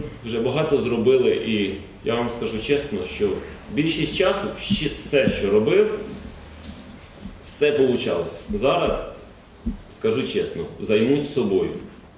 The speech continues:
В мене є два дні до гонки чотирьох років, до гонки біатлону, в якій, е, не просто рухи, не просто стрільба,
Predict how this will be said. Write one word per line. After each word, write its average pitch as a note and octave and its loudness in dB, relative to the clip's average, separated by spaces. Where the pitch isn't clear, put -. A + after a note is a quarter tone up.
В - -6
мене C#3+ 2
є D3 6
два B2+ 2
дні G2 0
до G#2 4
гонки A#2+ 2
чотирьох - 2
років, G2 2
до A#2+ -2
гонки C3+ 2
біатлону, A#2 2
в F#2+ -2
якій, G2+ -4
е, - -4
не A2 -6
просто - 0
рухи, C3+ 0
не G#2+ -2
просто C#3+ 0
стрільба, F#2+ -2